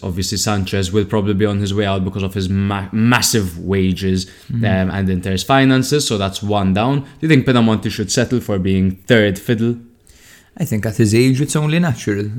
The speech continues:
Speaker 2: Um, he just needs to, he's gonna be called upon eventually. He just needs to take those chances, right?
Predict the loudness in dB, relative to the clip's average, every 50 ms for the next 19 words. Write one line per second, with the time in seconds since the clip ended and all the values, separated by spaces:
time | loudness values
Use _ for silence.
0 | -6 -4 -2 0 0 2 2 0 0 0 0 -2 -2 -4 -4 -6 -6 -4 -2 -2
1 | 0 2 0 0 2 2 0 0 0 -2 -4 -2 0 0 2 0 0 -2 -2 -2
2 | -2 -4 -4 -6 -8 -10 -12 -4 0 2 2 4 6 6 6 6 6 6 8 8
3 | 8 8 6 4 0 0 -2 -2 0 -2 -2 -2 -4 -4 -4 -4 -2 0 2 2
4 | 2 2 2 2 0 0 -2 -2 -4 -2 -2 -2 -2 -2 -4 -4 -6 -8 -8 -6
5 | -6 -4 -6 -6 -8 -8 -8 -6 -6 -6 -8 -8